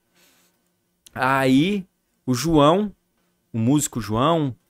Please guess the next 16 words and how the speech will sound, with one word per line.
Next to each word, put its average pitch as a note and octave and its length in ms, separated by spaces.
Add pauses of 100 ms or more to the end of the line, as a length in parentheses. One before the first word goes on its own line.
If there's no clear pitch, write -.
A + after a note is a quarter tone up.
do A#2 80
Salt A#2 340
Painting, C#3+ 540 (420)
João B2 200
Sangue C3 280
Bom, C#3 320 (280)
não D3 120
sei B2+ 160
se - 60
você A#2 80
vai G#2+ 160
ver, A#2+ 120
eu A3 60
mando B3+ 200
pra C3 160
ele. F#2 180